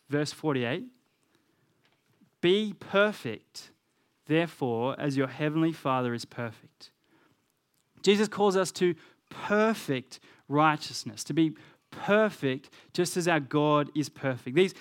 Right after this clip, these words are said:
verses come as a, a summary of the bunch of commands that Jesus gives us through the whole chapter five. We're gonna go through these really quickly.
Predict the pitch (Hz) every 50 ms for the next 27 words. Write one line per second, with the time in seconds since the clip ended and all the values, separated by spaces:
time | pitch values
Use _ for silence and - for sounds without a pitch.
0 | - - - - 151 185 202 208 - 208 180 - - - 196 190 190 190 165 175
1 | 165 - 156 170 156 - - - 185 180 185 190 196 202 190 180 165 156 156 139
2 | 120 156 156 170 170 - 185 160 - - 170 151 143 143 151 165 165 147 147 131
3 | - 151 156 165 156 147 131 - 143 139 143 139 156 165 170 160 - - - 151
4 | 147 139 139 139 131 131 143 147 143 - - 170 147 - 147 127 - - 127 135
5 | 151 165 175 180 175 170 175 160 160 - 151 143 139 131 123 123 131 135 131 123
6 | 120 - - 139 131 135 - 110 110 123